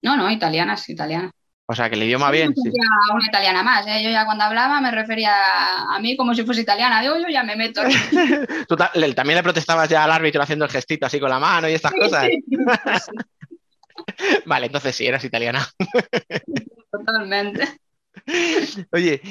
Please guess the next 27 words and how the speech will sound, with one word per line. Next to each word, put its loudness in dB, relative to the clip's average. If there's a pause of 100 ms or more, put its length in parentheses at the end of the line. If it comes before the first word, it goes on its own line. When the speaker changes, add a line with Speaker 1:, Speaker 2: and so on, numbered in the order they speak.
(100)
Speaker 2:
y -2
seguimos, 2
¿no? 0
Pues -2
como -6
te 0
decía, 0
¿no? 0
Ese, -2
ese, -4
ese, -2
ese -4
paso -2
del 0
tiempo -2
que -2
estamos -4
hablando 0
de -2
diez -2
años, -4
así -6
en -2
diez 0
minutos, -4
o -16
sea, -4